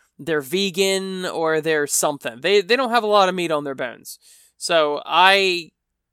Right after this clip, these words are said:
to be honest, this is the first box set. I mean, I bought the crap out of A O S one point oh box set.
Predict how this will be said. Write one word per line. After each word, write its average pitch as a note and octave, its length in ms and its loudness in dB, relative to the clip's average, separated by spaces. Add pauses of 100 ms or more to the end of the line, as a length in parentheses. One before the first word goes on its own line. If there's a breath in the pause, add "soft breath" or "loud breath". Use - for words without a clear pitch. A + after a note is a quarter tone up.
(300)
to G3+ 140 -4
be E3+ 200 0
honest, E3+ 580 0
this F#3 200 -8
is A#3 100 -10
the D#4 80 -8
first - 340 -6
box E3 320 0
set. A#2+ 380 -6
I D#3 80 -6
mean, F3 180 -4
I E3 140 4
bought F#3 320 2
the D#3 100 -6
crap E3+ 600 0
out D3+ 120 -2
of D3 80 -6
A D#3 140 -4
O D#3 80 -2
S D3 220 -4
one C#3+ 160 -8
point C#3+ 240 -8
oh C#3 180 -4
box B2+ 320 -4
set. A2 220 -14